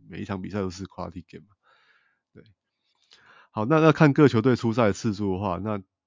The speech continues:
球队是介在，哦，到两场到四场之间啊。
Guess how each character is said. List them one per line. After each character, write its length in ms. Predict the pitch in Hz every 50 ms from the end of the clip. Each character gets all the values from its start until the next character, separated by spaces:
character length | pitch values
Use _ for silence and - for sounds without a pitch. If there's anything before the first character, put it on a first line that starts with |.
| _ _ _ _ _ - - 113
球 160 | - - 107 117
队 100 | 123 117
是 80 | 117
介 160 | 110 127 120
在， 240 | 117 117 113 107 104
哦， 240 | 101 95 90 85 82 -
到 120 | - 113 104
两 200 | 95 92 98 98
场 140 | 107 98
到 100 | 92 98
四 180 | 95 - 113 98
场 240 | - 92 82 85 90
之 140 | - - 90
间 240 | 80 - 92 87 90
啊。 140 | 92 92 -